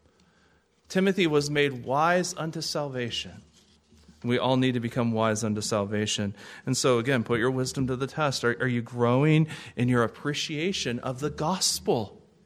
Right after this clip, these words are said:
Are you growing in your appreciation of what Jesus did for you? Do you love him more than you loved him last year?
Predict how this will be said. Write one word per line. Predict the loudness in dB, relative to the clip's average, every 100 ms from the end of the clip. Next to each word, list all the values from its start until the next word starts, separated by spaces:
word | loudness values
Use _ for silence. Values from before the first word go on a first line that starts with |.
| _ _ _ _ _ _ _ _ _ _ _ _ _ _ _ _ -20 -20 _ -8 -6 0
Are | 2
you | 4 2
growing | 0 4 4 6 4
in | 2 2
your | 2
appreciation | 2 -2 -2 0 2 6 6 6 2 2 0 -6 -2
of | 4 8
what | 8
Jesus | 8 4 4 4 2
did | 2 -2 0
for | 2
you? | 4 4 0 -6 -20 -4
Do | 0
you | 2
love | 2 4 8 8 8
him | 2 2
more | 4 4 6 10 8 8 0 -14 0
than | 4 4
you | 4 4
loved | 8 8 6 2
him | 2 2 4
last | 4 4 2 0
year? | 2 4 4 0